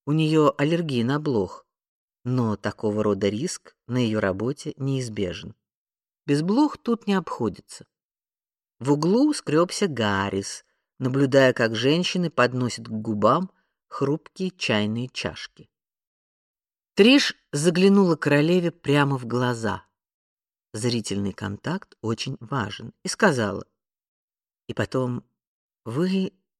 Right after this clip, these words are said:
наверное, страдаете от пониженной самооценки. Я имею в виду, что раньше вы были вон где, Триш воздела вверх руку. "А теперь вы вот где", и рука Триш резко опустилась,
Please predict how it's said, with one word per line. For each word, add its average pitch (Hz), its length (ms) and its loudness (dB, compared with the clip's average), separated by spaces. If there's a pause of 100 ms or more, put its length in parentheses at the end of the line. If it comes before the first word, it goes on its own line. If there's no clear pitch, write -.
(340)
наверное, 165 560 0
страдаете 175 1000 -4
от - 240 -6
пониженной 175 840 -4
самооценки. 170 1200 -6 (920)
Я 185 200 2
имею 101 240 -2
в 98 40 -6
виду, 120 220 -2
что - 220 -8
раньше 131 400 -2
вы 113 140 -2
были 107 240 0
вон 185 840 0
где, 98 520 -4 (640)
Триш 120 300 0
воздела 107 480 0
вверх 110 360 -2
руку. 98 440 -2 (340)
"А 135 100 -10
теперь 294 320 0
вы 170 140 2
вот 110 720 -2
где", 110 480 -2
и - 180 -8
рука 113 280 -4
Триш 190 440 -4
резко 123 520 0
опустилась, 202 800 -4